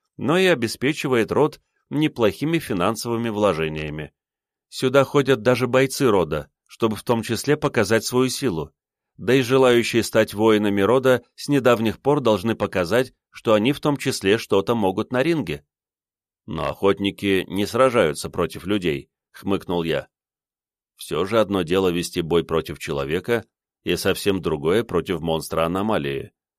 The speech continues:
Конечно, среди них встречается довольно много существ гуманоидного типа, но, тем не менее, они не являются людьми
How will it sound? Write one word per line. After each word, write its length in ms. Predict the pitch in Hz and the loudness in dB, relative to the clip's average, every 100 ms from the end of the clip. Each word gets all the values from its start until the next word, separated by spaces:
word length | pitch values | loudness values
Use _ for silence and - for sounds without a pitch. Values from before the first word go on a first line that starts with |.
| _ _ | _ _
Конечно, 460 | 85 85 92 90 95 | -4 0 -2 0 -4
среди 300 | 98 95 95 | -4 -2 0
них 160 | 95 | -2
встречается 600 | - 101 101 98 85 - 85 | -2 -2 0 0 0 -2 -4
довольно 380 | 87 90 87 | -2 -2 -2
много 300 | 85 85 82 | -4 -6 -6
существ 600 | - 85 - 90 85 - - | -8 -10 -6 -6 -6 -10 -12
гуманоидного 800 | 87 87 87 87 80 78 78 78 | -6 -4 -2 0 -2 -2 -6 -6
типа, 440 | 110 - 98 92 _ _ _ _ - | -6 -4 -2 -4 _ _ _ _ -8
но, 220 | 92 101 | -2 -2
тем 200 | 101 98 | 0 -2
не 100 | 92 | 0
менее, 540 | 101 104 95 95 87 _ _ | 0 0 0 -2 -4 _ _
они 260 | - 92 101 | -4 -2 0
не 160 | 101 | 2
являются 500 | 110 110 92 80 - | 2 4 2 2 -2
людьми 500 | 82 80 85 123 117 | -4 -4 0 0 0